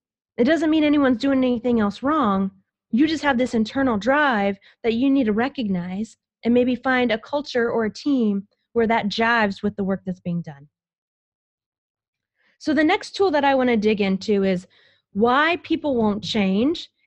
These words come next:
and it's because their resistance is greater than the pain they're feeling from the dissatisfaction. They don't understand the vision that you're working towards, and they don't,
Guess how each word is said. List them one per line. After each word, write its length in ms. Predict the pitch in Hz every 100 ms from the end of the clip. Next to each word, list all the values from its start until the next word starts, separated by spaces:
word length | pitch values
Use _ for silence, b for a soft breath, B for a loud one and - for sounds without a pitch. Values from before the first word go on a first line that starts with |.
| -
and 140 | 240
it's 180 | 247 -
because 840 | - 226 - - 320 220 196 202 - -
their 220 | 220 240
resistance 920 | 220 233 202 262 - - 190 180 - _ _ -
is 200 | 226 208
greater 520 | 214 208 220 233 254
than 380 | 220 196 190 190
the 80 | 185
pain 360 | - 226 240
they're 140 | 269 277
feeling 360 | 262 254 247
from 220 | 247 226
the 80 | 226
dissatisfaction. 1040 | 208 208 196 196 214 180 156 - 175 196 - _ _ _ _ _ _ -
They 80 | 277
don't 220 | 392 -
understand 1040 | 294 285 208 - - 247 294 262 208 196
the 80 | 202
vision 400 | 190 240 233 208
that 120 | 202
you're 120 | 190 185
working 440 | 196 208 311 302
towards, 480 | 330 330 330 302 - _ _ -
and 180 | 247 254
they 160 | 294
don't, 440 | 277 294 285 269